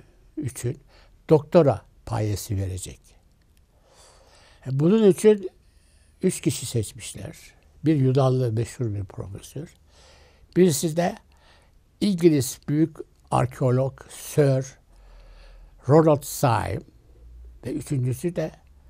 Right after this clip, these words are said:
bu fakir Halil İnalcık. Bizim üçümüze yüz ellinci yıl dönümünde bir Yunan üniversitesi doktora verecek. Bunu tasavvur edin. Hakikaten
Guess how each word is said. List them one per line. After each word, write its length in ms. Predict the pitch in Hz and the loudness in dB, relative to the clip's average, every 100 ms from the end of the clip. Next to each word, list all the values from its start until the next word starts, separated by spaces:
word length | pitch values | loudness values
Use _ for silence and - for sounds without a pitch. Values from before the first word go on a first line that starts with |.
| _ _ - _ - | _ _ -20 _ -8
bu 120 | 196 | -6
fakir 580 | - 151 - 120 - - | -4 -4 -2 -4 -4 -16
Halil 340 | - 135 143 139 | -6 -4 -2 -4
İnalcık. 540 | 120 120 107 - - _ _ _ _ - - _ _ - - | -4 -6 -8 -12 -18 _ _ _ _ -20 -20 _ _ -14 -6
Bizim 300 | 143 160 175 | -2 -2 -2
üçümüze 600 | 180 - 156 127 127 165 - _ - - - - | -6 -4 -4 -2 -4 -6 -8 _ -20 -20 -20 -4
yüz 200 | 156 135 | 0 4
ellinci 400 | 160 156 151 160 | 4 2 -2 0
yıl 320 | 151 165 208 | 4 6 6
dönümünde 720 | 160 135 131 117 107 131 180 | 4 4 0 -2 -4 -4 -4
bir 80 | 156 | -2
Yunan 420 | 151 139 143 190 | 0 0 2 2
üniversitesi 960 | 175 143 120 117 104 - 117 - 220 - | 2 0 -2 -2 -4 -8 -10 -6 -6 2
doktora 480 | 185 180 - - - | 2 2 0 0 -2
verecek. 420 | 127 127 110 - _ _ _ _ 135 | -8 -12 -16 -20 _ _ _ _ -10
Bunu 160 | 151 | -8
tasavvur 480 | 156 160 - 143 156 | -4 -4 -2 -4 -4
edin. 320 | 143 131 110 - - - - - - - - | -4 -6 -10 -14 -20 -20 -20 -20 -20 -20 -8
Hakikaten 760 | 127 127 202 - 131 - 117 | -6 -4 -4 -2 -2 -4 -8